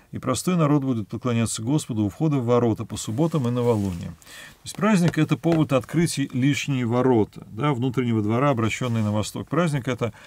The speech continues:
время, когда доступ к Богу, доступ в святилище открывается, облегчается, становится возможным.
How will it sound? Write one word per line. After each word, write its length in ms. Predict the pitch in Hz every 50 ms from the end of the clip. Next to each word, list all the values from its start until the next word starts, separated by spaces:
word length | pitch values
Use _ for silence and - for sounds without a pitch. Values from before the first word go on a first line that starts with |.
| - - - _ _
время, 400 | - 127 104 113 151 175 165 156
когда 300 | - 131 127 120 127 131
доступ 540 | 123 110 107 143 147 123 - - 127 104 -
к 100 | - -
Богу, 480 | 110 107 127 160 175 165 143 135 107 95
доступ 420 | 95 123 135 120 - - 113 -
в 40 | -
святилище 720 | - - 117 113 - 165 170 165 156 - - - 127 117 - - - - _ _ _
открывается, 840 | - 139 127 - - - 135 135 131 139 135 123 113 101 - - -
облегчается, 720 | - 117 104 107 120 123 - - - 123 113 107 95 - -
становится 480 | - - 120 113 113 120 113 - - 113
возможным. 520 | 117 117 101 101 107 104 98 95 - -